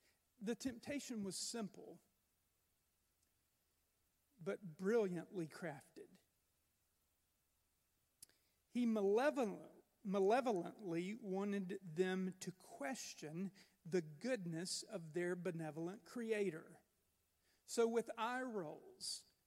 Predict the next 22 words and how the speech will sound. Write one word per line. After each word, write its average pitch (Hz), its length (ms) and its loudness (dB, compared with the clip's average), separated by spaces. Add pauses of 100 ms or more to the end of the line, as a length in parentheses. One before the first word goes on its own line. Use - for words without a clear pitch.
this 208 180 0
is 185 160 -4
essentially 233 760 -2
what 208 260 0
he 214 120 -4
was 190 220 0
asking. 196 560 -4 (340)
Did 185 240 -2
God, 208 640 0 (500)
mm, 233 260 -6
the 214 120 2
God 202 340 -2
you 202 140 -2
naively 190 680 0
trust, - 920 -4 (1600)
did, 175 260 -2 (640)
did 170 160 -8
he 269 140 0
put - 260 -4
restrictions 208 1160 -2
on 240 280 -2
you? 277 300 -4